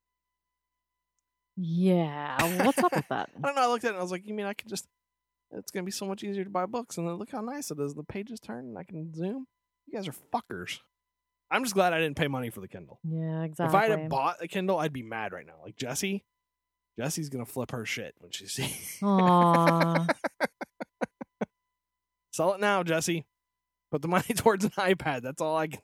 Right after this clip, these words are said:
Speaker 1: Well,
Speaker 2: say.
Speaker 1: do you think it's still a good idea for, uh, college students, textbooks?
Speaker 2: It's not gonna be as good as an iPad.
Speaker 1: Well, I know, but not everybody necessarily can afford an iPad.
Speaker 2: Let me explain something to you.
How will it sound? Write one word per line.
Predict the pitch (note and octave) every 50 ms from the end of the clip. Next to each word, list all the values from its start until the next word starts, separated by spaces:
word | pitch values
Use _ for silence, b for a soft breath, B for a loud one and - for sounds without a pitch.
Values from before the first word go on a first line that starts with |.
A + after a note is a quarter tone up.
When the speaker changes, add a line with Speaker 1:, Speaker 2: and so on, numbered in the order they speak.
| _ -
Speaker 1:
Well, | A3+ A#3+
Speaker 2:
say. | A#3 A3+
Speaker 1:
do | D4
you | D4+ D4+ D4
think | - D4+ C4+
it's | C#4 A3 F#3 - -
still | - - - - - - G#3+ G#3+ G#3 G3+ D3
a | F#3+
good | E3 - G3+ G3
idea | F#3 F3+ F3+ F3+ E3 D#3+ F#3 F3 E3+ F3 F3 D#3+ - _ _
for, | - E3 E3 E3 E3 E3 E3 E3 D#3+ D3+ - _ _
uh, | - E3 D#3+ D#3 D3+ D#3+ - E3 - _
college | - - F3 F3+ G3+ A3+ G#3+ A3
students, | - - C4+ C4+ B3+ D4 D#4 D4+ - - - - _ _ _ _ _ _ _ -
textbooks? | A#3 - - - C#4 C#4+ - - - - - - _ _ _ _ _ _ _ _ _ -
Speaker 2:
It's | - -
not | D#3 C#3
gonna | C3 B2
be | A#2 A2+ G#2
as | G#2 F#2+
good | G2+ F#2
as | F2 E2
an | F2+
iPad. | G2 C3+ F3 E3+ - - - E2+ A#2 C3+ - _ _ _ _ _ -
Speaker 1:
Well, | A3 A3+
I | A#3+ A#3+
know, | A3 A3+ B3+ B3+ A3+
but | F#3+ F#3+
not | F#3+ F#3+ F#3+ F#3+
everybody | F3 F#3+ F#3+ F#3 F3+ F3+ F3+ F3 - - _ _ _
necessarily | E3 F#3 F#3 - - - F#3 F3+ F3
can | - F3 E3+
afford | D3 - F3 F3 F3+ F3 D#3+
an | -
iPad. | C3+ D#3 F3+ F3+ - C#3 G#2+ A#2 - - - - F#3 D3+ - _ _ _ _ _ _
Speaker 2:
Let | D3+ E3+ F#3 F#3 F3+
me | F3 E3+
explain | D#3 - - A2+ G2+ F#2+
something | G2+ E2 D#2 D#2 _
to | _
you. | C2+